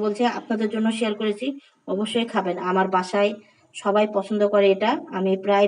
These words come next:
বানিয়ে থাকি তালের সিজনে। তো আমি বানিয়েছিলাম, কালকে বানিয়েছি।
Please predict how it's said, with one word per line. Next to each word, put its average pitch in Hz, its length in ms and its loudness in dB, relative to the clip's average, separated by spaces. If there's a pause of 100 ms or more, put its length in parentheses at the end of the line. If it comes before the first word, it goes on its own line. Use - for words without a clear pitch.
বানিয়ে 202 300 4
থাকি 214 220 -2 (400)
তালের 196 300 2
সিজনে। 202 380 0 (640)
তো - 40 -8 (120)
আমি 196 200 0
বানিয়েছিলাম, 202 560 2 (1080)
কালকে 190 300 0 (100)
বানিয়েছি। 202 460 2